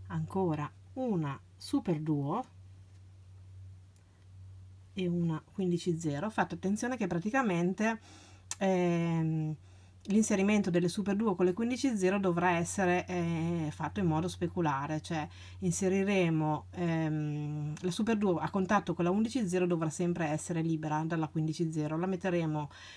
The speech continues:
prima della super duo quando usciremo dal cipollotto e dopo la super duo quando entreremo nel cipollotto. Spero che questo passaggio sia,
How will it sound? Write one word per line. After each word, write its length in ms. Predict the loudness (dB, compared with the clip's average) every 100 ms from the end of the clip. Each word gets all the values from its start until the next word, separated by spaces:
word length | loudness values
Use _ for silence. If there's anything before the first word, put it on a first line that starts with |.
| -20 -2
prima 600 | 2 4 4 4 0 -4 -14 -6
della 140 | -2
super 300 | 0 0 0
duo 260 | 2 2 2
quando 220 | 2 -2
usciremo 300 | 0 0 2
dal 200 | 2 -2
cipollotto 640 | -6 0 2 4 0 -2 -2
e 120 | 0
dopo 240 | 0 2
la 240 | 2 2 -2 -10 -12
super 320 | -4 0 2
duo 160 | 2
quando 340 | 4 4 4 2
entreremo 460 | 0 0 2 2
nel 100 | 2
cipollotto. 720 | -2 -2 -2 -2 -4 -6 -4
Spero 320 | -2 0 0 0
che 100 | -4
questo 240 | -6 -4
passaggio 440 | -6 -2 -2 -2
sia, 200 | -2 -4